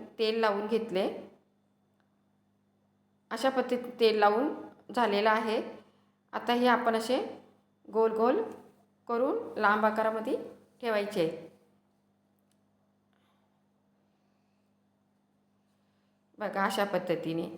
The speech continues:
आणि आम्ही आहे ना, अशा हाताने लहान लहान मुठ्या करून ठेवतो. तर मी म्हटलं चला दोन्ही पद्धतीचे तुम्हाला दाखवले.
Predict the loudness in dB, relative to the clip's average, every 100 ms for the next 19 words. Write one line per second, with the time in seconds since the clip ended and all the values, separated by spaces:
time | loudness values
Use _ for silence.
0 | -18 _ _ _ _ -4 -2 0 0 2
1 | 0 0 -2 -4 -6 -4 0 2 4 4
2 | 4 -2 -6 -10 -2 0 2 2 2 -2
3 | 0 2 4 2 2 0 0 2 2 0
4 | -8 -18 -20 _ _ -8 -4 -2 -4 -2
5 | -2 2 4 4 2 -2 -2 2 2 2
6 | 0 0 0 0 0 0 0 2 4 4
7 | 2 2 2 2